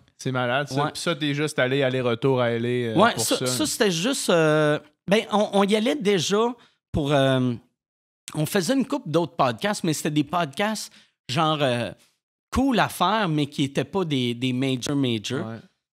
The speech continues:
Speaker 2: Puis, euh, R-, euh, Rogan, euh, s'est rajouté. Fait que j'étais vraiment content.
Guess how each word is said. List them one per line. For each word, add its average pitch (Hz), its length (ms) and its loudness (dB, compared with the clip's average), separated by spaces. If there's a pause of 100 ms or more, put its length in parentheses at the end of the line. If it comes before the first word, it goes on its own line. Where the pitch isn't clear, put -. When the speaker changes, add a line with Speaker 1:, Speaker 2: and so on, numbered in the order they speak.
Speaker 2:
Puis, 143 240 -2
euh, 131 240 0
R-, 139 120 -6 (180)
euh, 143 60 0
Rogan, 156 540 2
euh, 120 260 0
s'est 127 260 -4
rajouté. 131 600 -2
Fait 117 200 -10
que - 120 -20 (140)
j'étais - 240 -4
vraiment 156 380 -2
content. 156 380 -4